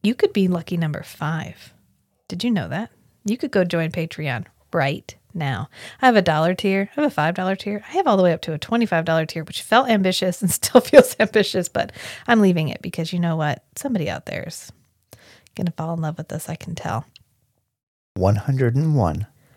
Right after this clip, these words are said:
Speaker 1: Heck yeah. Which means we could lose one and still be at a hundred. <laughs>
Speaker 2: Woohoo.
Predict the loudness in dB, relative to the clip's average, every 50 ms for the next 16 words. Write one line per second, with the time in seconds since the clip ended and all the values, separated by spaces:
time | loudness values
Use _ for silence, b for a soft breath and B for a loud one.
0 | _ _ _ _ _ _ _ _ _ _ _ _ _ -8 -6 -6 -6 -8 -12 -12
1 | -6 -2 0 0 0 0 -2 -4 -8 -12 -18 _ _ _ _ _ _ _ _ _
2 | _ _ _ _ _ _ _ _ _ _ _ _ _ _ -8 -6 0 2 2 4
3 | 2 2 0 0 0 0 0 0 0 0 -2 -2 -2 -6 -8 -8 -10 -8 -6 -4
4 | -4 -4 -2 -2 0 0 0 2 0 0 2 2 2 2 2 0 -6 -16 -14 -8
5 | -2 2 4 8 8 8 8 8 4